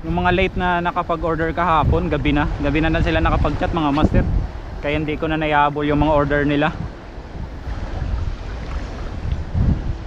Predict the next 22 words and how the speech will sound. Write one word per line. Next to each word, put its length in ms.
Ah, 640
pasensya 400
na, 160
mga 240
master. 320
Shout 240
out 160
po 80
sa 160
inyong 240
lahat. 160
Pasensya 400
na, 80
mga 240
master. 240
Mukhang 320
hindi 160
ko 160
na 80
naman 240
may 160
hahabol 560